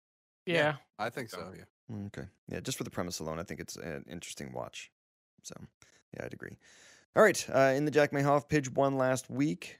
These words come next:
Speaker 3: um, for our January movie of the month. Uh, did,
Speaker 1: Mm-hmm.
Speaker 3: you didn't mention it last week, right?
Speaker 1: I did.
Speaker 3: Oh, you did in the show. Okay, that's, oh, the, you, yeah, that's right. You gave us the two options. So your movie choices are?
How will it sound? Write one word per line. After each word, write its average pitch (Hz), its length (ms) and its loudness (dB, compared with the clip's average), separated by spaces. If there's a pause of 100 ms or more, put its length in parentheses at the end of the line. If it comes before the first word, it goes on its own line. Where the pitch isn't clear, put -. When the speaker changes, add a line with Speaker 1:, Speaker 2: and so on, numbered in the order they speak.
(120)
Speaker 3:
um, 101 380 0
for 104 260 -2
our 95 260 -2
January 117 440 0
movie 131 320 0 (120)
of 110 120 -6
the 127 80 -2
month. 147 380 0 (340)
Uh, 95 240 0
did, 107 200 -4
Speaker 1:
Mm-hmm. 190 80 -2
Speaker 3:
you 107 180 -2
didn't 151 160 0
mention 117 260 -2
it 76 60 -6
last 87 220 -6
week, 64 140 -12
right? 92 200 -6 (800)
Speaker 1:
I 143 60 -2
did. 135 280 0 (320)
Speaker 3:
Oh, 117 40 4
you 113 60 4
did 113 140 2
in - 20 -6
the 98 60 -4
show. 80 220 -2
Okay, 85 160 -4
that's, 92 140 0
oh, 131 220 6
the, 120 80 2
you, 117 140 0
yeah, 90 240 0
that's - 180 -12
right. 64 120 -6
You 71 80 -8
gave 90 160 -4
us 76 80 -10
the 76 100 -10
two 73 180 -8
options. - 420 -8
So 73 340 -4
your 85 200 -2
movie 104 260 -4
choices 95 520 -4
are? 95 520 -2